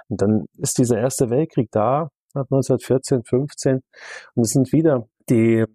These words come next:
Sozialisten, die voranschreiten und in der Schweiz,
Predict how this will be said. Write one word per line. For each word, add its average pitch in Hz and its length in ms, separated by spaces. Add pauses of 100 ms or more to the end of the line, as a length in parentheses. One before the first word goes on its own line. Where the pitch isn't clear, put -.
(140)
Sozialisten, 127 800
die 117 360
voranschreiten 123 1000
und 110 180
in 110 120
der 110 140
Schweiz, 117 520